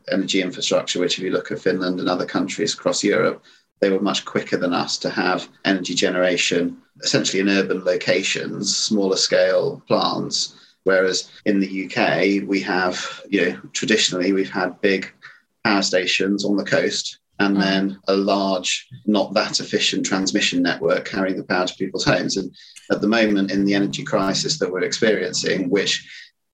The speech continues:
Speaker 1: you know, didn't seem to, I mean, it was mentioned in the budget yesterday, but i-, if you look at what's happened to electricity and gas wholesale pricing over the last six months, it is astonishing.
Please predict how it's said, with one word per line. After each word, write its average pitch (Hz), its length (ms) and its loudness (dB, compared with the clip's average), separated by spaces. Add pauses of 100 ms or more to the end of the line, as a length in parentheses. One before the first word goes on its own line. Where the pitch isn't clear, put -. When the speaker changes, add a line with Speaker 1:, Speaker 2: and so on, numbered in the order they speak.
Speaker 1:
you 107 100 2
know, 92 120 4 (760)
didn't 120 240 0
seem 110 380 0
to, 104 280 0
I 101 40 2
mean, 110 120 2
it 104 60 0
was 104 120 -2
mentioned 110 520 2
in 110 260 0
the 113 80 0
budget 110 340 0
yesterday, 113 560 0
but 95 260 -2 (560)
i-, 104 120 -2
if 131 180 -2
you - 80 0
look 131 260 -2
at - 80 -4
what's - 220 0
happened - 540 -4
to 98 480 -2 (180)
electricity 95 640 -2
and 95 140 -2
gas 90 240 0
wholesale 95 460 0
pricing 98 500 -2
over 87 120 0
the 87 80 -4
last - 220 0
six - 220 -4
months, - 360 -6 (380)
it 107 160 2
is 104 160 -4
astonishing. - 880 -2